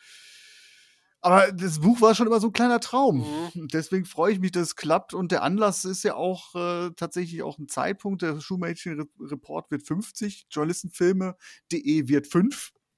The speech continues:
Speaker 1: Keine schlechte Hausnummer für 'n Blog. Ich
Speaker 2: Ja.
Speaker 1: meine, der Wilsons Dachboden ist da noch 'n bisschen voraus, aber, äh, ist halt auch keine Selbstverständlichkeit für 'n Filmblog vor allem. Da kommen, ist ja 'n Kommen und Gehen.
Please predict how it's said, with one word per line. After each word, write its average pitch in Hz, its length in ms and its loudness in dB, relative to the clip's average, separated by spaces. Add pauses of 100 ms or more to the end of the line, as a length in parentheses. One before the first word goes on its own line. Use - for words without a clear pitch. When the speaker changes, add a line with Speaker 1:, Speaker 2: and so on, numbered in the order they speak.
(1400)
Speaker 1:
Keine 185 280 0
schlechte 190 340 -2
Hausnummer 196 360 -2
für 208 120 -6
'n 196 60 0
Blog. 214 240 -2
Ich 170 140 -8
Speaker 2:
Ja. - 0 -
Speaker 1:
meine, 165 240 -2
der 147 120 -2
Wilsons 156 300 -8
Dachboden 180 480 -4
ist 165 160 -8
da 185 60 -6
noch 170 80 -6
'n 170 80 -6
bisschen 170 180 -6
voraus, 151 540 -6
aber, 170 340 -2
äh, 165 160 -6 (100)
ist 165 140 -12
halt 185 160 -6
auch - 140 -10
keine 180 240 -6
Selbstverständlichkeit 165 840 -8
für 135 120 -4
'n 131 40 -2
Filmblog 135 480 -2
vor - 160 -14
allem. 113 300 -6
Da 117 100 -4
kommen, 165 320 -8
ist - 120 -12
ja 160 60 -6
'n 147 60 -12
Kommen 170 180 -8
und 156 160 -10
Gehen. 127 400 -2